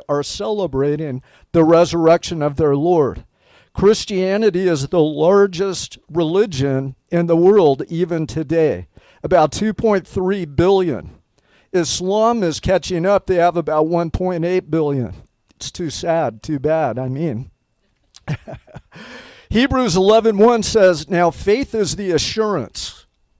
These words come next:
That's a truth that holds something together, of things hoped for, the conviction or evidence that leads to a conviction of things not seen. And faith is based not only on a belief,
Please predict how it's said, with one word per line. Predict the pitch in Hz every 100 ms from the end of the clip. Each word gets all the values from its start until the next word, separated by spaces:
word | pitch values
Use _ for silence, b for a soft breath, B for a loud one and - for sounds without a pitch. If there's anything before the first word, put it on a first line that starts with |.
| _ _ _ _ _
That's | 196 226 - - -
a | 190
truth | 185 - - 240 269 175 -
that | 190 165
holds | 127 214 214 165
something | - 208 180 190 185
together, | 165 170 180 170 110 101 b b
of | 165
things | - 214 180 -
hoped | 202 214 -
for, | 190 170
the | 170 156
conviction | 180 165 147 208 - - 170 156
or | 151 -
evidence | 180 202 226 208 175 -
that | 185
leads | 156 175 185 151
to | - 180
a | 160
conviction | - 147 160 196 - 165
of | 143
things | - 180 160 123
not | 165 156 -
seen. | - 202 151 101 - b b b b b
And | 185 170 127
faith | - 214 247 254 - -
is | 175 165 131
based | 131 170 196 202 131 -
not | 165 208 226
only | 226 226 196
on | - 185 190
a | 160
belief, | 127 156 151 202 214 135 127 -